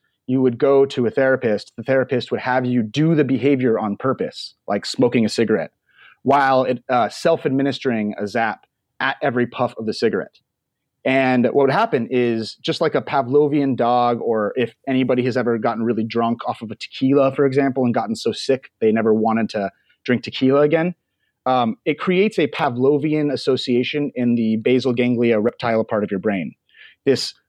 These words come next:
one night of over drinking and getting nauseous can lead to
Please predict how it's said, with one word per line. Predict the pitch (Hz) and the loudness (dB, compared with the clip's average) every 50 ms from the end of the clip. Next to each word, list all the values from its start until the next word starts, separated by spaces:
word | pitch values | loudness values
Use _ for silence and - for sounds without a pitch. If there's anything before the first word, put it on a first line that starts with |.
| _ _ | _ _
one | - 127 127 151 170 180 175 170 165 | -8 -2 0 0 2 4 4 4 4
night | 156 151 156 160 - - - | 2 2 0 0 -2 -4 -2
of | 151 135 123 113 - | -2 0 0 0 2
over | 147 139 131 135 131 | 2 2 2 2 0
drinking | 123 131 139 139 131 143 143 135 | 0 0 -2 -2 -2 -2 0 0
and | 127 123 | 0 2
getting | 117 123 123 117 110 | 2 2 2 2 0
nauseous | 110 110 120 - - 170 170 - - - | 0 -2 -2 -2 -2 -4 -4 -6 -10 -6
can | - 147 131 127 127 | -2 0 2 2 2
lead | 135 131 131 127 | 2 2 0 0
to | - 143 131 123 120 117 | 0 0 2 2 2 2